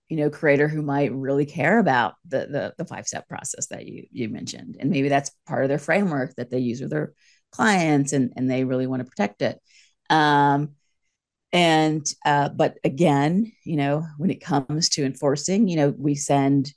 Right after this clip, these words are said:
you know, cease and desist letters or something, and, you know, "Don't do that anymore." And most people are responsive, like, they know they stole it and they're like, "Ah," and they, they don't wanna be sued and, and they take stuff down. But if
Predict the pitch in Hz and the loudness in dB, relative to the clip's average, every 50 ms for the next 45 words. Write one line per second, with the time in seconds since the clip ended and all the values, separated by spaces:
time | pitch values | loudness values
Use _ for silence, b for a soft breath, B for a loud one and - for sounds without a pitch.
0 | _ _ - - 131 135 - - - - - 107 123 151 - - 220 226 214 - | _ _ -12 -8 -6 -4 -4 -4 -4 -4 -4 -2 0 0 2 4 4 4 4 2
1 | 202 202 196 190 202 202 196 196 190 165 165 165 - 175 165 143 - 175 165 160 | 2 2 2 4 4 2 2 2 0 -2 -4 -6 -8 -8 -8 -6 -4 -2 -2 0
2 | 160 156 156 135 127 131 127 - - - 123 120 120 156 165 165 151 - 160 151 | 0 0 0 0 0 0 0 -2 -2 -2 -2 0 0 0 0 -2 0 -2 0 0
3 | 151 151 151 151 151 151 151 151 151 135 - 160 165 - b b b b b 185 | 2 0 0 0 -2 -2 -2 -2 -2 -2 -2 -2 -4 -6 b b b b b 4
4 | 196 214 226 233 - 247 247 - 156 160 156 156 - - - - - 139 143 143 | 6 6 6 6 4 2 2 4 6 6 6 6 4 0 -2 -2 -2 0 -2 -2
5 | - - 123 120 117 120 - - - - 147 - - 151 165 139 135 127 127 131 | -4 -4 -4 -4 -4 -6 -10 -12 -12 -12 -10 -4 -2 -2 0 0 0 0 -2 -2
6 | 131 135 - - 139 127 123 120 123 - 110 - - 131 170 180 - 127 135 139 | -4 -6 -6 -6 -4 -4 -4 -4 -4 -4 -4 -4 -6 -8 -12 -12 -10 -10 -8 -6
7 | 156 - 262 294 320 285 262 208 185 - - 123 - _ - - 123 123 139 - | -6 -4 -4 -6 -6 -6 -6 -6 -4 -4 -4 -6 -6 _ -6 -4 -2 -2 -2 -4
8 | 95 113 127 - - 131 - - - - - - - - - 147 143 b b b | -4 -4 -6 -6 -6 -8 -10 -8 -10 -8 -10 -10 -10 -12 -12 -14 -14 b b b
9 | b b b b - 139 143 143 139 139 - 135 127 - - - - - 370 349 | b b b b 0 2 2 2 2 2 0 -4 -6 -6 -6 -6 -4 0 0 2
10 | 262 165 143 143 147 165 170 170 170 | 2 0 0 0 0 0 0 0 -2